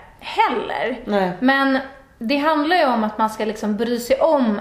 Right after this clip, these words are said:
Speaker 1: att den andra ska ha det lika trevligt som man själv. Det är ju väldigt enkelt med sex. Egentligen för att du ska vara riktigt bra i sängen så ska du ju bry dig lite mer om den andra än vad du bryr dig om dig själv. Alltså då blir det ju oftast bra. Den ska ju helst gå åt båda hållen så att
Speaker 2: Mm.
Speaker 1: båda vill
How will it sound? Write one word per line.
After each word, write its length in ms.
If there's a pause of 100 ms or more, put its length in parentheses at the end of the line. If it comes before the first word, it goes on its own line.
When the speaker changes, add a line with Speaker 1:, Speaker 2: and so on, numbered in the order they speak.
Speaker 1:
att 260
den 220
andra 380
ska 180
ha 220
det 280
lika 280
trevligt 440
som 100
man 100
själv. 300
Det 60
är 20
ju 80
väldigt 260
enkelt 420
med 80
sex. 280
Egentligen 580
för 60
att 80
du 60
ska 140
vara 120
riktigt 280
bra 160
i 40
sängen 240
så 100
ska 180
du 60
ju 100
bry 140
dig 100
lite 340
mer 260
om 100
den 120
andra 320
än 140
vad 80
du 60
bryr 200
dig 100
om 160
dig 100
själv. 300
Alltså 180
då 140
blir 220
det 60
ju 80
oftast 520 (300)
bra. 360
Den 240
ska 140
ju 60
helst 300
gå 80
åt 160
båda 220
hållen 380
så 100
att 60
Speaker 2:
Mm. 140
Speaker 1:
båda 340
vill 220